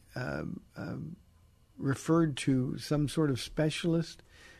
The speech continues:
uh, but they made me go to the G P first. And I remember spending a whole day, just a whole day. I don't have that kind of time, an entire day. And I remember just sort of muttering under my breath to the Lord, "Lord, nobody has time to do this.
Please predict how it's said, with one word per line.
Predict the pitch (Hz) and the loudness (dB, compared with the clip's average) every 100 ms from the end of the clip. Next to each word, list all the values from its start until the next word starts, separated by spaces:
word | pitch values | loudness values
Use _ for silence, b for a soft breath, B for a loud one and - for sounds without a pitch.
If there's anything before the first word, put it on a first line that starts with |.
| b | b
uh, | 143 131 123 | -2 0 0
but | 131 | -2
they | 147 | 0
made | 139 147 139 | 4 4 4
me | 123 | 2
go | 139 143 | 4 2
to | 143 - 135 131 139 | 2 2 4 2 0
the | 120 | -2
G | 117 147 | 0 0
P | 135 151 131 | 2 0 2
first. | - 147 - B B B | 2 2 0 B B B
And | 180 | 0
I | 208 | 4
remember | 240 226 170 | 6 4 2
spending | 135 - 170 165 151 | 0 0 4 4 2
a | |
whole | 127 190 180 | -2 0 2
day, | 131 123 110 131 - - _ - _ - | 2 -2 -4 -10 -16 -20 _ -20 _ 2
just | 202 - | 2 4
a | 135 | 4
whole | 170 160 | 4 4
day. | 147 - - | 2 0 -2
I | 165 | 0
don't | 233 202 | 2 2
have | 185 | 2
that | 165 165 | -2 -2
kind | 160 156 | -2 -2
of | |
time, | 156 156 143 - B B B | -2 -4 -4 -10 B B B
an | 160 | 4
entire | 180 165 170 180 170 | 4 4 2 4 4
day. | 156 156 139 B B B | 6 4 2 B B B
And | 156 185 | -2 0
I | |
remember | 262 240 190 147 | 0 2 2 2
just | 143 151 - | 0 -2 0
sort | 196 | 0
of | 143 131 - - 277 _ _ _ _ | 0 -2 -8 -12 -14 _ _ _ _
muttering | 127 135 170 185 151 147 | 0 4 4 4 4 4
under | 160 156 | 2 2
my | 147 131 | 2 0
breath | 135 147 143 | 2 0 0
to | - | -2
the | 139 | 0
Lord, | 127 160 143 | 2 2 2
"Lord, | 202 202 - B B B B - | 2 2 0 B B B B 2
nobody | 196 262 269 196 | 4 6 6 6
has | 117 | 2
time | - - - 131 | -2 -8 -6 -6
to | - | -6
do | 127 131 135 | -4 -2 -2
this. | 190 247 262 - | 0 0 0 -6